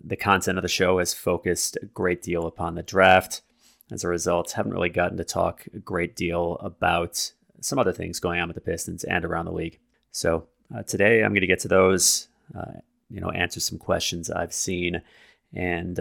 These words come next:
also talk a little bit about the playoffs. So, number one, and the biggest thing outside the draft, the Pistons, is the coaching search. So here's the thing with the coaching search for me. And we know with the Pistons, it's just down to three candidates,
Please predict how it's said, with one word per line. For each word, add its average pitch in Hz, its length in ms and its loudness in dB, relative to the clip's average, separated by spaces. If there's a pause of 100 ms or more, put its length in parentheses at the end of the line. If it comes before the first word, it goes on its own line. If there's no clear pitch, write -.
(100)
also - 260 0
talk 95 240 2
a 90 40 -2
little 85 120 -4
bit 87 80 -4
about - 220 -6
the - 40 -20
playoffs. - 500 -2 (520)
So, 95 220 -2
number 110 260 6
one, 90 280 4 (140)
and 92 300 -4
the - 200 -8
biggest 92 220 4
thing 95 140 -4
outside 92 260 0
the 95 60 -2
draft, 92 240 0
the - 60 -14
Pistons, 90 440 -8
is 98 140 -8
the - 80 -20
coaching 92 340 -8
search. - 360 -6 (800)
So 92 480 6
here's 190 220 2
the - 60 -6
thing 110 120 6
with 98 80 0
the - 60 -8
coaching 90 280 2
search - 240 -4
for - 80 -8
me. 90 180 -6
And 110 120 -2
we 110 60 6
know 107 120 8
with 92 80 6
the - 60 -12
Pistons, 87 400 2
it's - 160 -8
just 87 180 -4
down 85 160 0
to 85 60 -8
three - 200 -6
candidates, 80 560 -6